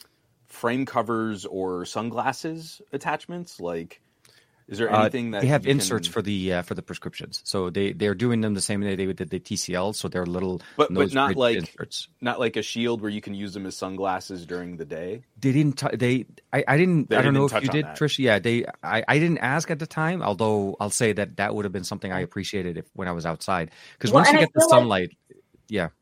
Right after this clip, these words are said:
Speaker 3: I feel like maybe T C L didn't have those, but other X R glasses that were at the show did. Um, there
Speaker 1: Yeah.
Speaker 3: was a lot of
Speaker 1: That's
Speaker 3: that.
Speaker 1: real,
Speaker 3: T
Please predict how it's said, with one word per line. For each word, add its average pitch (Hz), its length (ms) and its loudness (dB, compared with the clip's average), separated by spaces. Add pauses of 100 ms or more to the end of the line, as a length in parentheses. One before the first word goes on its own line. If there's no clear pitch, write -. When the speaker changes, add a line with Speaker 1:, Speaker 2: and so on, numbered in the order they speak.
(300)
Speaker 3:
I 247 60 4
feel 294 180 2
like 320 120 4
maybe 247 280 4
T 208 180 -4
C 190 260 -4
L 202 260 8
didn't 214 380 0
have 208 220 4
those, 214 300 4
but 185 240 4
other 185 520 10
X 185 220 2
R 185 160 6
glasses 180 520 4
that 170 140 4
were 175 100 4
at 175 140 4
the 175 80 -2
show 175 600 6 (420)
did. 180 580 8 (420)
Um, 160 300 8
there 180 160 -4
Speaker 1:
Yeah. 208 40 6
Speaker 3:
was 190 160 4
a 185 60 4
lot 185 240 8
of 165 60 6
Speaker 1:
That's 160 100 8
Speaker 3:
that. 156 60 8
Speaker 1:
real, 135 220 8
Speaker 3:
T 180 160 -8